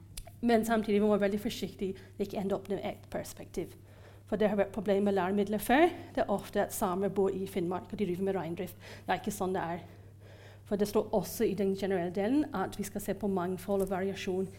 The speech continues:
innenfor samisk kultur. Og den synes jeg er veldig bra. Spesielt for oss som bor i Sør-Sápmi, at de skal lære om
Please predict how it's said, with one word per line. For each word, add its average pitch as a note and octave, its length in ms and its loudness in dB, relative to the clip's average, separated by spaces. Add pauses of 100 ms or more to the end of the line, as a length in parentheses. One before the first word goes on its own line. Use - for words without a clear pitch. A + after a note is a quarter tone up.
innenfor F#3+ 280 -2
samisk F#3+ 480 -6
kultur. E3+ 400 -6 (1120)
Og F#3+ 220 0
den G3 440 4
synes F3+ 200 -6
jeg F3+ 80 -2
er E3+ 80 -2
veldig F3 240 -4
bra. E3 140 -4 (720)
Spesielt - 440 0
for F#3+ 120 -4
oss - 160 -6
som G#3 160 0
bor F3+ 160 -2
i F#3+ 240 0
Sør-Sápmi, F3+ 640 -4 (640)
at - 240 -6 (460)
de F#3+ 80 -4
skal F3+ 360 0
lære F3 340 -2 (140)
om F3 260 -6